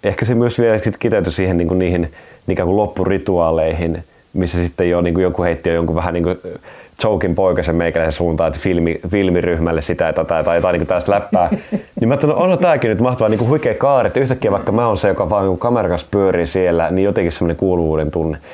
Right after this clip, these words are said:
Niin mun mielestä nyt, ja nyt, nyt tuolla tuohon jengiin niinku liittyen, näihin ihmisiin liittyen, niin musta se on ihan tosi viehättävää, että,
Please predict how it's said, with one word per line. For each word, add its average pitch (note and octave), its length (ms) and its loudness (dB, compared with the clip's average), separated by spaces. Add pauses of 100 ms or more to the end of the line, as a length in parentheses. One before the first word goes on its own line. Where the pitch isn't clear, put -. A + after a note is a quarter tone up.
(220)
Niin G2+ 100 2
mun B2 100 2
mielestä C3+ 220 0
nyt, C3 160 -2
ja A2 120 0
nyt, B2+ 160 0 (300)
nyt B2 260 -2
tuolla G#2 220 2
tuohon G#2 260 0
jengiin G#2+ 280 2
niinku E2+ 160 0
liittyen, F2+ 280 0
näihin F2+ 220 0
ihmisiin E2+ 340 0
liittyen, F2 440 -2 (880)
niin G2+ 200 0
musta D3+ 240 0
se A#2+ 100 -2
on A2 120 2
ihan A#2+ 220 0
tosi B2+ 340 0
viehättävää, E2 720 0
että, - 240 -6